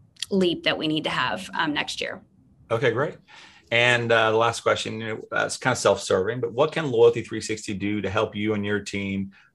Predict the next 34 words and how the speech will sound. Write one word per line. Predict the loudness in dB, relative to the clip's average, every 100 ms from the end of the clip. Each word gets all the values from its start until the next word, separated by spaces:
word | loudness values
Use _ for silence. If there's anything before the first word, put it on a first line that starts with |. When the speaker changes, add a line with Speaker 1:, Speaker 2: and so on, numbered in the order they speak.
| -10
Speaker 2:
uh, | -6 -4 0
around | 2 4 2 2
your | -2
customer | -2 -4 -4 -6
loyalty | -6 -6
journey? | -10 -10 -12 -16 _ _ _ _ -20 -20 _ _ _ _ _ _ 6
Speaker 1:
Well, | 8 8
I | 6 6
love | 6 6
Loyalty | 6 6 4 2 -2
three | 0 0
sixty. | 0 -2 -2 0 2
I, | 6 6 6 6 2 2
um, | 6 8 8 6 4 -2 _ 0
I | 6 8 8 6 4
worked | 2 2 4
at | 4 4 2
Brierley | 4 4 4 2
and | 2
Partners | 2 2 2 2 0 -4 -12 -2
earlier | 2 4 4 2
in | 2
my | 2
career | 0 -4 -2 2 2 2
and | 0 0
really | 0 0 -2
learned | -2 0 0 0 0
a | -2
lot | 0 0 0
about | 2 0 0
loyalty | -2 0 0 0 0 2 2
when | 2 -2
it | 0
wasn't | 2 2 0 -4